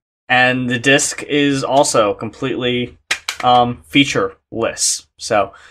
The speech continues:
very minimal. Um, but what we got here just seems to be a,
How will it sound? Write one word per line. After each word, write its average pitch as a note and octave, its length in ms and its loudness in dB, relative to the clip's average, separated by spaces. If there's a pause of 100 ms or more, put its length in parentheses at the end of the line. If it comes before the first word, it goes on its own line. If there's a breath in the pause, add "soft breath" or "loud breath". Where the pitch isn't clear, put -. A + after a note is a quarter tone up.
(180 soft breath)
very G3 480 6
minimal. A2+ 600 0 (180)
Um, B2 400 4 (180)
but C3+ 520 2 (240)
what D#3 180 4
we D3+ 80 0
got D3 220 4
here C#3+ 640 2
just D3 280 0
seems C#3 260 2
to C3+ 80 -8
be C3 180 2
a, A#2 340 0